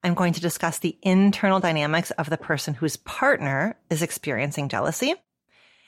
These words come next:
And I'm going to give you tools and strategies all along the way. My intention for this episode is to move us away from relating to jealousy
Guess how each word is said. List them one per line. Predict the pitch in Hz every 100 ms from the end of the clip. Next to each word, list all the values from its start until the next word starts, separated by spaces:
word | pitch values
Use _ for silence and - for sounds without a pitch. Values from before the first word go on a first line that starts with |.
| _ -
And | 190 196 202 202
I'm | 190
going | 190 190
to |
give | 196 202 185
you | 190
tools | - - 269 269 269 -
and | 190 175
strategies | - 208 214 202 214 196 -
all | 185 196 202 202 -
along | 190 180 175
the | 170
way. | 156 - 123 - _ _ _ _ _ _ _ -
My | 214
intention | 220 - 302 294 208 156 165 175 _
for | -
this | 190 180
episode | - 165 - 147 147 - - _
is | 196 -
to | 214
move | 202 214 247 277
us | 185 170 - -
away | 190 185 196 240
from | 294 285 277
relating | 226 214 185 196
to | 185
jealousy | 170 165 160 170 156